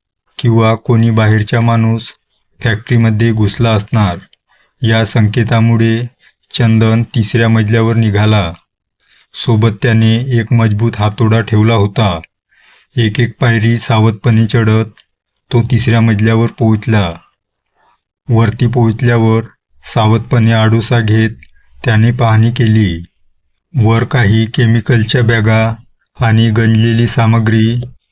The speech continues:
या व्यतिरिक्त त्याला कोणाचीही चाहूल लागली नाही. थोडा पुढे जाऊन लिफ्टच्या पोकळीतून खाली बघायचा निर्णय त्याने घेतला आणि थोडा पुढे सरकला.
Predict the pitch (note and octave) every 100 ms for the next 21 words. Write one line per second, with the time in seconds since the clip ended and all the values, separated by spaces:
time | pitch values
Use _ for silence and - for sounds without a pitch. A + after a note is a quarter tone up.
0 | _ C#3 A2+ A2+ A2 G#2 A#2+ A2+ A2+ A#2+
1 | A2 A2+ - - _ _ _ - A#2 A2
2 | A#2 - A2+ A2+ A2 A#2+ G#2+ A2+ B2 A2
3 | A2+ A2+ G#2 A2+ A#2 G#2 G#2 G#2+ F2 F#2
4 | _ _ _ _ _ _ _ - A2 A2+
5 | - A#2 A#2 A#2 A#2 A2+ A#2 B2 - _
6 | _ _ A#2+ A2+ A2+ - A#2+ B2 G#2+ A#2+
7 | A2 A#2 A2+ A#2+ - A2+ A2+ A2 A2+ A2+
8 | A2+ B2 A#2+ A#2+ A2+ A2+ A2+ A#2+ A2 A2+
9 | G#2+ G#2 A2+ G#2+ F2 - _ _ _ _
10 | _ _ _ _ _ A#2+ A2+ A#2 A2+ A#2
11 | A2 A2+ B2 A2+ A2+ B2+ A2 G#2 A2 F#2